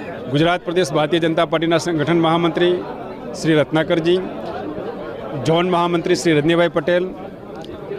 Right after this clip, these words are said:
બનાસકાંઠા જિલ્લાના પ્રભારી શ્રી જયંતિભાઈ કવાડિયાજી, બનાસકાંઠાના સૌ સન્માન્ય આગેવાનશ્રીઓ, ધારાસભ્યશ્રીઓ, સંસદ સભ્યશ્રીઓ, પૂર્વ સંસદ સભ્યશ્રીઓ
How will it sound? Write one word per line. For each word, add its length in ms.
બનાસકાંઠા 540
જિલ્લાના 400
પ્રભારી 460
શ્રી 180
જયંતિભાઈ 540
કવાડિયાજી, 540
બનાસકાંઠાના 720
સૌ 180
સન્માન્ય 520
આગેવાનશ્રીઓ, 680
ધારાસભ્યશ્રીઓ, 760
સંસદ 420
સભ્યશ્રીઓ, 580
પૂર્વ 180
સંસદ 420
સભ્યશ્રીઓ 540